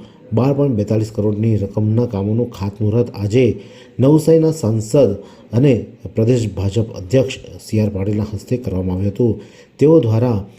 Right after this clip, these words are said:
આ ખાતમુહૂર્તમાં તેઓએ આવી અને પૂજા કરવામાં આવી હતી અને તેમના દ્વારા, અ, ખા-, ખોદ-, ખાડો ખોદી અને તેઓએ ખાતમુહૂર્તની પ્રારંભ કર્યો હતો,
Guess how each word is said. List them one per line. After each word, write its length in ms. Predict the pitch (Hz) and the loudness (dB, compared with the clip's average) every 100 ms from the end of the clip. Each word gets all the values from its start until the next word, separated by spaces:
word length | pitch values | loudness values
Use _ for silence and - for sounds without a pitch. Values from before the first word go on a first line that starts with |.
| _ 92 | _ -10
આ 60 | |
ખાતમુહૂર્તમાં 1120 | 95 104 104 107 107 107 - 120 120 92 92 92 | -8 -4 -4 -2 0 -2 -2 -2 0 -2 -4 -4
તેઓએ 400 | 101 107 107 104 | 0 0 0 -2
આવી 300 | 87 113 127 | -2 0 0
અને 140 | 101 | 0
પૂજા 340 | 95 95 98 101 | -4 -4 -2 -2
કરવામાં 320 | 107 110 113 | -2 -2 -2
આવી 80 | 117 | -2
હતી 140 | 135 | -2
અને 120 | 120 | -2
તેમના 340 | 107 107 110 107 - - - - | -2 -2 0 -2 -6 -18 -20 -6
દ્વારા, 360 | 107 117 135 95 - - - | 0 2 0 -2 -8 -20 -12
અ, 260 | 101 98 101 - - - - | -6 -4 -4 -6 -18 -20 -12
ખા-, 320 | 113 117 107 - - - | -6 -4 -4 -6 -18 -6
ખોદ-, 420 | 131 139 139 - - | 0 2 0 -6 -4
ખાડો 220 | 110 117 | 0 2
ખોદી 320 | - 117 143 | 2 0 0
અને 240 | 120 101 107 | -2 -2 -2
તેઓએ 300 | 107 123 117 | 0 0 0
ખાતમુહૂર્તની 800 | - 104 - 107 107 117 131 110 - - - - - | -4 -8 -4 -4 -4 -2 -2 -2 -6 -20 -20 -20 -8
પ્રારંભ 380 | 101 95 131 117 | -4 0 0 0
કર્યો 280 | - 95 95 | -2 -4 -2
હતો, 400 | 95 120 101 | 0 0 0